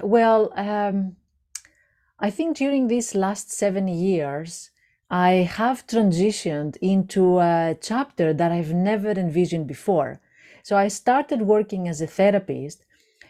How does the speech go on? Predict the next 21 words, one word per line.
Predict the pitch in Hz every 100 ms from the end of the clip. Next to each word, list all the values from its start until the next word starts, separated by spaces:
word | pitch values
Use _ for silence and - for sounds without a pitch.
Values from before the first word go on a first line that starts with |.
| _
but | - 190 180
lately | 185 214 269 269 190 156 143
I | 151
realized | 170 185 247 233 196 190 190
how | - 202
much | 190 190 185
I |
enjoy | 170 165 151 160 220 190 147
being | 143 160 190 185
a |
mental | 156 170 180
health | 160 - 160 165
educator, | 143 151 - 190 226 - 135
creating | - 160 151 151 175 190 185 175
online | 160 151 143
courses, | - 196 233 233 - 131 - - - - 196
talking | 214 214 220 196
with | 180
even | 190 165 165 165
more | 165 208 262
people, | 254 185 160 143 131